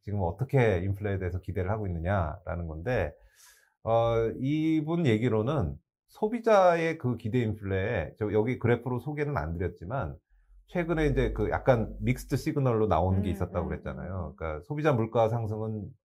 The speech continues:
Speaker 1: 억제가 됐는데 가장 최근에 소비자 물가 기대 심리는 오히려 올라갔어요, 미국에서.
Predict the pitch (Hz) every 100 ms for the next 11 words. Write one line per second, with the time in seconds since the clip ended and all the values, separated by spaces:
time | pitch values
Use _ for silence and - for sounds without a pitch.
0 | _ _ 95 - 120 117 92 87 87 127
1 | 87 67 _ _ _ _ - 113 151 165
2 | 165 208 190 170 165 190 185 _ _ _
3 | - 180 180 175 135 120 117 127 127 113
4 | 113 123 123 104 123 104 73 95 135 131
5 | 87 113 95 - - 85 80 80 76 76
6 | 71 76 95 82 69